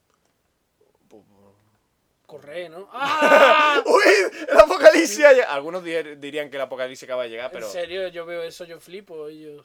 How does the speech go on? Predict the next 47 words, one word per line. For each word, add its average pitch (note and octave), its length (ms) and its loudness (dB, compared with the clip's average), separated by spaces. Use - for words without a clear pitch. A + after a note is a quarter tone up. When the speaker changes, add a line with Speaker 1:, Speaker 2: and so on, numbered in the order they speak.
Speaker 1:
pero A2 240 -12
hace B2+ 220 -14
doscientos B2 500 -18
años A#2 280 -18
no, G2 520 -20
no G2 160 -20
había F#2+ 220 -20
tanta F#2+ 260 -20
cultura, F#2+ 440 -20
no G2 80 -20
había G#2 160 -16
tanta B2+ 260 -14
difusión C3 440 -20
científica, A#2+ 500 -20
o G2+ 40 -16
sea G#2+ 180 -18
que A2+ 120 -18
Speaker 2:
Yo, F#3+ 80 -12
Speaker 1:
eso F3+ 60 -18
Speaker 2:
pero F#3+ 140 -10
Speaker 1:
se, F3 40 -16
Speaker 2:
tú F3+ 100 -16
ves F3 200 -14
Speaker 1:
lo D#3 60 -8
Speaker 2:
eso - 20 -12
Speaker 1:
sabían D#3 240 -6
Speaker 2:
y - 20 -18
Speaker 1:
cuatro F3 320 -8
tíos D#3 420 -6
en, C#3+ 240 -10
Speaker 2:
dice, E3 300 -18
yo, F3 140 -14
Speaker 1:
en E3+ 60 -14
Speaker 2:
"Esto D#3 120 -12
no D#3+ 60 -4
es F3 40 -14
Speaker 1:
Versalles. F3+ 300 -6
Speaker 2:
de G3+ 80 -10
ningún F#3+ 440 -14
animal E3+ 1080 -18
de F3+ 180 -10
anormal. E3 720 -12
Esto F#3 360 -12
es G#3+ 280 -6
de A#3 120 -4
algo A#3 200 -4
extraño". G#3+ 720 -12